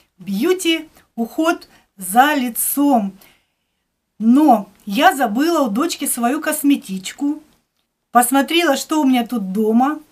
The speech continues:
Первое, э, мое намерение было, это протестировать вот эту вот палету, в которой пять, э, разных тонов,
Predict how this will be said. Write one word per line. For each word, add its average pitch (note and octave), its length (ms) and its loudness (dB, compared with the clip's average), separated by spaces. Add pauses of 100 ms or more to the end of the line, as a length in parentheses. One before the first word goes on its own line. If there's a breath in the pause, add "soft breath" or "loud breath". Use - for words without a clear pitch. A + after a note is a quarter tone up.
(460 soft breath)
Первое, C#4+ 580 2
э, G#3+ 380 -10
мое C4+ 380 4
намерение C#4 640 4
было, G#3+ 440 -2
это D#4 240 -2
протестировать C4+ 960 -4
вот A#3 220 -6
эту D4+ 180 -6
вот B3+ 260 -6
палету, A#3+ 680 -2 (240 soft breath)
в - 60 -20
которой C4+ 560 -2 (200 loud breath)
пять, C#4 340 -2
э, A3 220 -4
разных A3+ 440 2
тонов, D#4+ 460 2